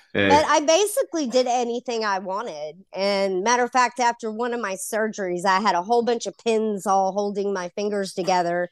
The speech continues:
Speaker 2: And I was in a cast. And my mom said she came outside and I was doing cartwheels in the front yard. And she said she about had a heart attack. And I think that is so
Speaker 1: <laughs>
Speaker 2: hilarious.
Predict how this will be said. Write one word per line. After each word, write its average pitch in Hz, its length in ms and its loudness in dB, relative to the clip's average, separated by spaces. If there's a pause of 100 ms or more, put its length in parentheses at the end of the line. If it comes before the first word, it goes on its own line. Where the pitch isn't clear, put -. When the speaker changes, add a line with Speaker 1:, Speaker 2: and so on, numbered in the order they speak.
(340)
Speaker 2:
And 220 100 4
I 240 80 6
was 233 160 0
in 240 100 2
a 220 60 -4
cast. 214 640 0 (320)
And 226 260 2
my 220 140 0
mom 240 260 -4
said 233 280 -8
she 254 140 -6
came 247 220 0
outside 233 440 0
and 226 80 -2
I 226 40 -4
was 202 140 -8
doing 220 300 -2
cartwheels 220 540 0
in 202 100 -2
the 190 160 -4
front 208 220 -6
yard. 202 260 0
And 170 100 -8
she - 160 -10
said 196 300 -2
she - 180 2
about 208 420 4
had 208 180 2
a 208 40 2
heart 196 240 2
attack. 165 380 -2 (160)
And 208 120 -6
I 202 140 -2
think 214 220 -4
that 214 160 0
is 208 160 -4
so - 160 0
Speaker 1:
<laughs> 202 160 4
Speaker 2:
hilarious. 170 760 -6